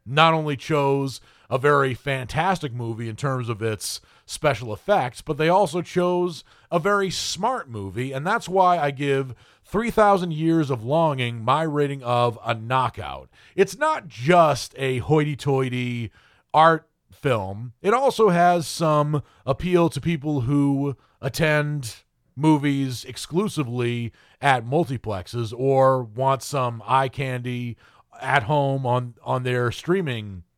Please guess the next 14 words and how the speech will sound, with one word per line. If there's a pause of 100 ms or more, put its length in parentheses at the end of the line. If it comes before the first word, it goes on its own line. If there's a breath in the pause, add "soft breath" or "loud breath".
(100)
service. (400 soft breath)
And
it's
gonna
be
a
little
while
before
Three
thousand
Years
of
Longing